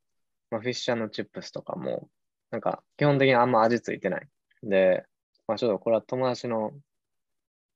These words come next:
例えを借りんねんけど、なんか、まあ、言うたらその豆腐を出されたような状態で、その豆腐に味ついてへんかって別にみんな文句言わへん。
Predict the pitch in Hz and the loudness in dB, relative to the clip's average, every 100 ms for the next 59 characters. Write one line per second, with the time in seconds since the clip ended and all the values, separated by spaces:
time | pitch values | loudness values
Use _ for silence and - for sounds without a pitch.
0 | _ _ 104 - 101 90 - 95 90 90 | _ _ -8 -4 -2 -2 -4 -6 -6 -6
1 | 175 - - - - _ _ _ - 104 | -10 -14 -10 -10 -10 _ _ _ -12 -8
2 | 92 - - _ _ _ _ _ _ _ | -6 -8 -10 _ _ _ _ _ _ _
3 | _ 110 151 185 - 95 92 92 90 - | _ 0 2 4 4 2 2 -4 -4 0
4 | 104 104 - 123 139 - - 101 95 90 | 0 0 -2 -2 0 -2 -4 -6 -2 -4
5 | 87 95 87 87 90 - 92 90 - 90 | -2 -2 -4 -8 -8 -4 -4 -4 -2 0
6 | - - - _ - 127 - 107 120 120 | 0 -4 -12 _ -2 0 2 2 4 0
7 | 120 143 139 95 87 95 90 - 85 90 | 2 0 -2 -6 -4 -6 -6 -10 -10 -10
8 | 92 98 101 - 107 92 101 107 95 104 | -8 -8 -8 -6 -4 -2 -2 0 2 0
9 | - - | 0 -12